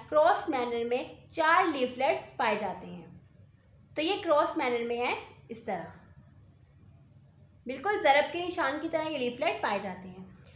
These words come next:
अब ये leaflets जो हैं ये triangular shape के होते हैं, यानी तीन कोनों वाले होते हैं। अब ये leaflets के दोनों sides पे stomata मौजूद होते हैं। तो ये था हमारे पास sporophyte of marsilia का structure।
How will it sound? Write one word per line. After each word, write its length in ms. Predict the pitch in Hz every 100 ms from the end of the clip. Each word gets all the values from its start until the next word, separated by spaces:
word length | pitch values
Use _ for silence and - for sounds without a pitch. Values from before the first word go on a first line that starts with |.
| - - -
अब 160 | 285 403
ये 80 |
leaflets 520 | 415 294 320 392 403 381
जो 80 | 359
हैं 180 | 302 302
ये 80 | 302
triangular 560 | 311 277 240 233 262 320
shape 280 | 381 339 339
के 60 | 349
होते 320 | 320 311 320
हैं, 200 | 311 339 - - -
यानी 160 | 254 359 370
तीन 320 | 349 392 427 320
कोनों 260 | 254 240
वाले 260 | 233 214 294 - -
होते 220 | 214 -
हैं। 180 | 180 - - - - - _ - - - _ - - -
अब 160 | 254 339
ये 100 | 311
leaflets 460 | 381 415 415 392
के 380 | 403 403 277 233 214
दोनों 300 | 247 302 427
sides 400 | 427 269 233 220 -
पे 140 | 247 277
stomata 580 | - 240 220 220 359 453
मौजूद 360 | 254 220 202 180
होते 220 | 170 -
हैं। 80 | - - - - - -
तो 40 | 277
ये 280 | 247 359 415
था 160 | 427
हमारे 300 | 415 330 269
पास 280 | 269 285 -
sporophyte 580 | 240 233 233 277 277 269
of 180 | 240 247
marsilia 400 | 226 226 214 214
का 80 | 214
structure। 580 | 220 147 196 190 -